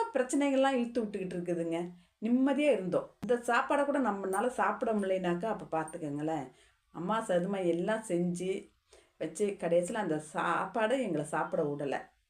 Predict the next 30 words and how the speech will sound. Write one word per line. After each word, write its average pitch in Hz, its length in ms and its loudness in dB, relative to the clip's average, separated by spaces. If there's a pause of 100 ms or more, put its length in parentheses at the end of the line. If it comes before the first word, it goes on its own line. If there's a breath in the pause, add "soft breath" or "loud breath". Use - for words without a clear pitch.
ம், 202 160 -8 (520 soft breath)
இப்படி 175 400 -4
இருந்த 208 320 2 (160)
நான் 190 300 0 (400 soft breath)
தெய்வம், 254 500 0
தெய்வம், 240 420 2
தெய்வம்னு 240 340 2
சொல்லிட்டு 214 280 0
சாமியை 226 380 2
கும்பிட்டுக்கிட்டு, 208 600 0 (180)
"என்னுடைய 190 400 0
வாழ்க்கை 220 320 2
இப்படித்தான்" 208 440 -2
அப்படின்னு 208 280 -2
சொல்லி 214 160 0
நான் 175 220 0
போய்கிட்டு 185 360 -4
இருந்த 170 200 -2
பாதையை 190 480 2
விட்டு 240 420 -2 (720 loud breath)
என்னையும் 294 440 4
வந்துட்டு, 233 260 0 (160)
அ-, 196 200 0 (200)
அதுங்கள 247 320 2
மாதிரியே 247 280 2 (140)
சாக்கடைத்தனமா 226 600 0
என்னையும் 202 300 0
ஆக்கி 175 160 -2
விட்டுருச்சுங்க. 147 480 -6 (1300 soft breath)
அஹ், 226 180 -8